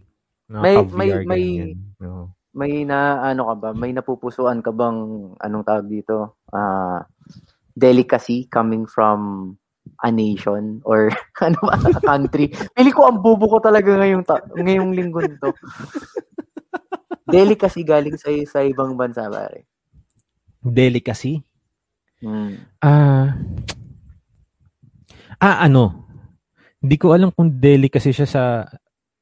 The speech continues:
Speaker 1: Japan, pero yung ano, yung, yung Wagyu beef, yung A five nila na ano,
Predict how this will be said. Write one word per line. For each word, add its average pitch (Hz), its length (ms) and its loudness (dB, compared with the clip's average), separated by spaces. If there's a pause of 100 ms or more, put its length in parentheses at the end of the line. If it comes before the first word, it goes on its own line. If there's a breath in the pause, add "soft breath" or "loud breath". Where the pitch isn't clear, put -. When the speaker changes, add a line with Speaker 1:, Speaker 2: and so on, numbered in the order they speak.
(400)
Speaker 1:
Japan, 110 560 -2
pero 135 460 0 (280 soft breath)
yung 196 200 2
ano, 135 240 6
yung, 160 220 2 (640)
yung 151 240 2 (380)
Wagyu 110 380 4
beef, 98 280 -2
yung 156 460 0
A 135 380 -2
five 120 380 2
nila 104 320 0
na 90 220 -4
ano, 85 160 -4